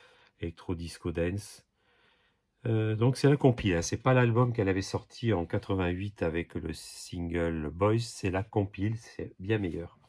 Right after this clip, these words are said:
Enfin, je regarde, il n'y avait rien d'autre. Quatorze euros, j'ai sauté dessus, donc, euh, M C P S, euh, je cherche quand même. Euh, Sherman Records, voilà. Il y a plein de petits labels qui se sont mis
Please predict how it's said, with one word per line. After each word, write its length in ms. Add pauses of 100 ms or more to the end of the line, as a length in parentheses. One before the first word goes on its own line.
(460)
Enfin, 200
je 80
regarde, 300
il 60
n'y 80
avait 100
rien 100
d'autre. 280 (340)
Quatorze 400
euros, 320
j'ai 160
sauté 340
dessus, 420
donc, 280 (220)
euh, 440 (760)
M 160
C 200
P 160
S, 440
euh, 200
je 200
cherche 600
quand 120
même. 240 (1300)
Euh, 200 (960)
Sherman 480
Records, 720
voilà. 180 (260)
Il 1040
y 20
a 40
plein 180
de 40
petits 240
labels 320
qui 220
se 160
sont 120
mis 220